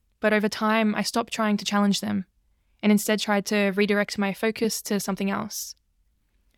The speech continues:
You know, I didn't want to be sick anymore. I wanted recovery. I wanted to be better.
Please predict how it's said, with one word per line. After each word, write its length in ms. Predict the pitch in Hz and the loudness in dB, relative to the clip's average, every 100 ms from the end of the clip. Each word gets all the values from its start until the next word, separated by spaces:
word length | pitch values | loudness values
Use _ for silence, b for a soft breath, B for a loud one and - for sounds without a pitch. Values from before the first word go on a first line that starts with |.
| _ | _
You 120 | 214 | 0
know, 120 | 208 202 | 2 2
I 200 | 202 202 | 2 0
didn't 300 | 190 233 - | 2 2 6
want 200 | 208 220 | 4 4
to 80 | 202 | 0
be 100 | 202 | -2
sick 240 | - 202 | -2 -4
anymore. 460 | 202 190 190 190 196 _ _ _ _ _ _ - | 2 2 2 0 -6 _ _ _ _ _ _ -6
I 140 | 196 | 0
wanted 320 | 196 208 214 | 2 2 2
recovery. 640 | 190 - 202 202 202 202 - _ _ | 0 0 2 2 -2 -6 -12 _ _
I 80 | 196 | 0
wanted 400 | 202 202 208 185 | 2 2 0 -4
to 120 | 208 | -2
be 120 | 202 | -2
better. 480 | 185 202 - 208 214 | 0 -4 -4 -8 -8